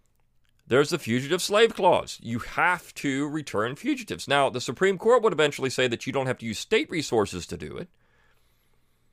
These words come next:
The states can say, "No, we're not gonna use any of our law enforcement to go round up slaves." But you can't deny the marshals, U S marshals, to go into states and round up slaves. You can't do that.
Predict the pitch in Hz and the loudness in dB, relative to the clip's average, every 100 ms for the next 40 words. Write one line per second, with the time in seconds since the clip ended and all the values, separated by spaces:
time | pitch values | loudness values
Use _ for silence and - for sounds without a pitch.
0 | _ _ - - - 202 175 160 127 139 | _ _ -12 -6 2 2 2 -4 0 2
1 | 131 143 135 135 131 123 113 113 120 117 | 4 2 4 2 0 -2 -2 -2 0 0
2 | 101 113 107 101 101 - 147 151 113 90 | 2 4 4 2 2 2 2 2 0 -4
3 | 101 98 95 90 87 - 92 107 - - | 2 2 2 0 -4 -4 -6 -8 -10 -20
4 | _ _ _ _ _ _ _ _ _ - | _ _ _ _ _ _ _ _ _ 2
5 | 135 135 - 156 151 131 131 160 151 123 | 4 2 2 2 2 2 4 6 4 6
6 | 139 220 - 120 104 143 123 123 180 226 | 8 8 6 0 2 2 4 4 4 4
7 | 139 104 - - - 98 127 123 110 95 | 2 0 -4 -10 -10 2 4 4 2 -4
8 | 98 - 113 98 92 - 101 92 90 80 | -10 -4 0 0 0 -8 -6 -2 -2 -4
9 | - - - - 87 123 85 85 85 110 | -8 -12 -16 -16 -8 -6 -4 -4 -4 -4
10 | - | -6